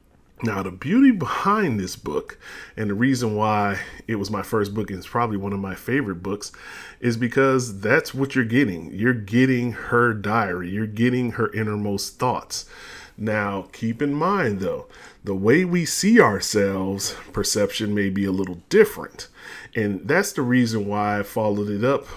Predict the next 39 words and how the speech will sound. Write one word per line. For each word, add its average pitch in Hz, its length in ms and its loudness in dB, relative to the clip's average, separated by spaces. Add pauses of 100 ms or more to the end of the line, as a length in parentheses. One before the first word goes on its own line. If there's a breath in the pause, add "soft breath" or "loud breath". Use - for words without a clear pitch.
(140 loud breath)
with 104 340 -2
the, 98 440 -2
I 98 100 -4
did 104 200 0
another, 107 640 0
uh, 92 100 -4
follow-up 104 460 0
diary 101 480 -2
after 113 380 -2
this. 95 420 -6 (480 loud breath)
And 104 160 -2
then 107 140 2
I 104 140 2
did 104 240 0
a 101 440 2
Chronicles 110 600 0
of 98 120 -6
Lalo 101 520 0 (180 loud breath)
book, 107 380 0
which 104 180 -4
was 101 220 -2
written 104 360 -6
in 104 120 -4
the 101 60 -2
more 101 280 0
traditional 101 560 -4
sense. - 580 -4 (460 loud breath)
And 104 160 -4
some 180 240 2
of 151 60 -2
the 135 400 4 (520 loud breath)
things 131 380 2
that 107 220 4
she 127 260 2
did 110 480 6 (240 loud breath)
in 101 220 0
this 139 180 6
book, 110 220 0
or 101 180 0